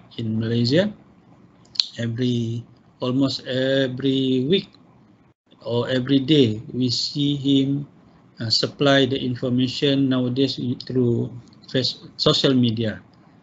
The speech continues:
uh, social media and so on. And then this is the, uh, the kind, this, so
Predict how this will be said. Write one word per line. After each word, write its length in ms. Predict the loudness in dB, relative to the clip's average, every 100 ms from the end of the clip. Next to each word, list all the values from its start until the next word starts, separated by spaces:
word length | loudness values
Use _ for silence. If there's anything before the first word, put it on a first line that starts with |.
| _ -10
uh, 420 | -8 -8 -10 -14 -14
social 320 | -10 -8 -4
media 420 | -2 0 0 0 0
and 140 | -2
so 240 | -2 -2
on. 160 | -2 -4 -10 -20 -20 -20 -20 -20 -20 -12 -2
And 160 | 2
then 440 | 4 6 6 2 -2 -12 -20 -2
this 220 | 0 2
is 220 | 0 0
the, 500 | 0 0 2 0 -2 -6 -14 -20 _ -20 -20 -8
uh, 480 | -4 -2 -2 -4 -8 -14 -20 -20 -6
the 100 | -2
kind, 340 | 4 4 2 0
this, 240 | 0 0 -4
so 300 | 0 2